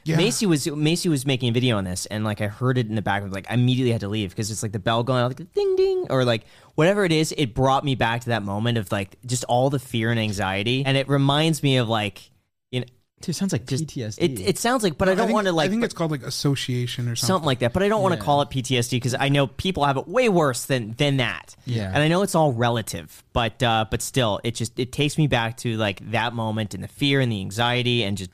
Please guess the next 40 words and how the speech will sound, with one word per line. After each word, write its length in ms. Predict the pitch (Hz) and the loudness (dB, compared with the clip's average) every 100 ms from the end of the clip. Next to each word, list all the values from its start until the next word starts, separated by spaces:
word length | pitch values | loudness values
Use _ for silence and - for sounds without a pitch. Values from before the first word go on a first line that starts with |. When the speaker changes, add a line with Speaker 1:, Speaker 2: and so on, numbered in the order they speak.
| 123 | -6
Speaker 2:
I 40 | |
can't 240 | 123 156 117 | -2 -2 -2
watch 440 | 110 104 104 - | -2 0 0 -2
it. 140 | - - | -8 -2
And 140 | 143 | 0
then 100 | 156 - | 0 0
I 80 | |
remember 480 | 165 180 151 139 131 | -2 0 0 0 -2
from 180 | 120 123 | -2 -2
my 220 | 110 117 | 0 0
perspective 840 | 120 120 - 95 - 123 120 120 - - | -2 -4 -2 -4 -2 -2 -2 -4 -16 -8
that 240 | 123 123 | -2 0
night, 360 | 120 127 127 127 - | 0 2 0 -2 -6
and 240 | 117 110 - _ - - - _ _ _ _ | -4 -4 -8 _ -20 -20 -20 _ _ _ _
if 100 | 120 | -2
I, 160 | 131 120 - | -2 -2 -4
I 140 | 117 | -4
just, 240 | 117 - - | -4 -8 -6
I, 80 | 113 - | -8 -4
I 80 | 117 | -2
don't 80 | |
wanna 100 | 113 | 0
see 220 | 101 - 98 | -2 -2 -4
it. 160 | - _ _ _ _ - | -4 _ _ _ _ -12
I 80 | 113 | -4
don't 100 | 113 | -2
wanna 120 | 104 | 0
Speaker 1:
And 60 | 98 | 2
Speaker 2:
watch 160 | 104 107 | 2 2
Speaker 1:
it 20 | |
could 80 | 202 | 0
just 160 | 190 | -2
Speaker 2:
it. 40 | - | -2
Speaker 1:
be 120 | 151 | -2
because 360 | 131 117 135 117 | -2 -2 -2 -2
it's 140 | 107 | -6
so 240 | - 123 | -4 -4
fresh. 480 | 117 - 113 113 - | -4 0 0 0 -2
I 100 | - | -4
mean, 200 | 139 131 | -2 -2